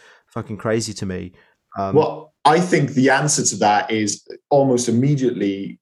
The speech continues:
Speaker 2: responsive, like, Weekend at Bernie's too. They, they go the full mannequin route. And of course, they have to for <laughs> certain circumstances, i e the fridge and the suitcase.
Speaker 1: Mm.
Speaker 2: But it's another one of those things that I think makes the second film look quite shonky by comparison.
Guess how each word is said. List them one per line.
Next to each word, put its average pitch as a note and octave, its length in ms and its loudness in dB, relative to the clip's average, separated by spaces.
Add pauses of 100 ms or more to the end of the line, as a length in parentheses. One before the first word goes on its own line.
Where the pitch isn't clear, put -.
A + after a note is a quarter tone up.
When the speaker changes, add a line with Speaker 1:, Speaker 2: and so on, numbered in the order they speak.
(120)
Speaker 2:
responsive, G#2 480 0
like, A2 240 -2 (520)
Weekend C#3 360 2
at A#2+ 120 0
Bernie's A2+ 340 2
too. A2+ 400 0
They, C#3 160 2
they C#3+ 160 0
go E3 200 2
the C#3 100 0
full C3+ 280 2
mannequin A#2+ 380 -2
route. G2+ 240 0
And C#3+ 160 2
of C#3 180 0
course, C#3+ 460 0
they A#2 120 -2
have - 340 -6
to G2 240 -2
for B2+ 120 0
<laughs> A#2+ 60 0 (160)
certain G#2 160 0
circumstances, A2+ 560 -2
i A2 240 0
e G#2+ 100 -2
the A#2 160 0
fridge A2+ 300 0
and A2 100 -2
the G#2 40 -4
suitcase. A2+ 420 -2
Speaker 1:
Mm. G2 160 -4 (320)
Speaker 2:
But D3+ 220 4
it's D3 100 0
another D3 420 2
one C3+ 200 2
of B2+ 80 0
those B2 240 0
things B2 220 0
that G#2+ 100 0
I A#2 100 0
think A#2 220 -4
makes A#2+ 240 0
the A#2+ 100 -4
second A#2 480 0
film A#2 220 2
look A#2 140 0
quite G#2 160 -2
shonky A2 440 -2
by A2 140 2
comparison. A#2 720 -2